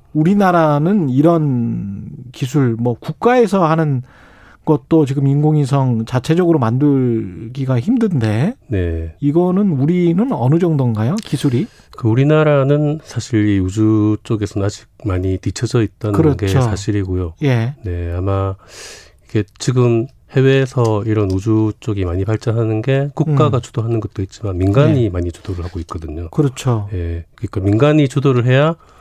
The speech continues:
Speaker 2: 좀 더 과감한 계획이나 이제 진도를 나가는 것도
Speaker 1: 음.
Speaker 2: 더 나갈 수 있거든요.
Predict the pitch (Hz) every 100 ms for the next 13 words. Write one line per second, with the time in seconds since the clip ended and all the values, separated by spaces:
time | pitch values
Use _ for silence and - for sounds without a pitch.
0 | _ - 113 107 - 95 120 131 135 127
1 | 95 98 95 98 120 135 143 _ _ _
2 | _ - 92 85 98 - - _ - 113
3 | 107 120 104 90 104 98 - - 87 -
4 | _ - 151 139 - 92 104 - 85 95
5 | 87 85